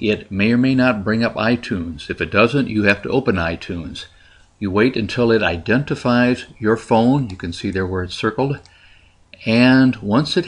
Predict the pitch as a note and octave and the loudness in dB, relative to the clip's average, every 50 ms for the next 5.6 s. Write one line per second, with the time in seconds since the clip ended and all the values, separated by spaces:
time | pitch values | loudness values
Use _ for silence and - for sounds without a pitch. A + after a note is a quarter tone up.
0 | - - E3 D#3+ D3 A2 F#2+ F2+ F#2 G2 F#2 - - - _ _ _ _ _ _ | -4 -4 -2 0 2 2 2 2 0 0 -2 -6 -10 -18 _ _ _ _ _ _
1 | _ _ _ _ _ - - _ - F#2+ G2+ G#2+ A2 - - - - A2+ A2+ A#2 | _ _ _ _ _ -20 -20 _ -6 -2 -2 -2 -2 -2 -6 -6 0 2 2 2
2 | A#2+ - - - _ _ _ _ _ _ _ _ _ _ _ _ _ _ _ _ | 2 0 -6 -20 _ _ _ _ _ _ _ _ _ _ _ _ _ _ _ _
3 | - A#2 G2+ - - G2 - - - D3+ D3 D3 - - _ _ _ - - - | -8 -8 -6 -6 -6 -8 -8 -6 -4 -4 -4 -4 -6 -16 _ _ _ -20 -20 -20
4 | _ _ _ _ _ _ - G2 G2+ F#2+ F2+ - - G#2+ G2 F#2+ F#2+ G#2 G#2+ C#3 | _ _ _ _ _ _ -8 -4 -2 -2 -2 0 0 2 2 4 4 2 0 -2
5 | A#2 G2 G2+ G2 F#2+ - - F#2+ F2+ F#2 - | -6 -8 -8 -8 -8 -4 -4 -2 -2 -2 -4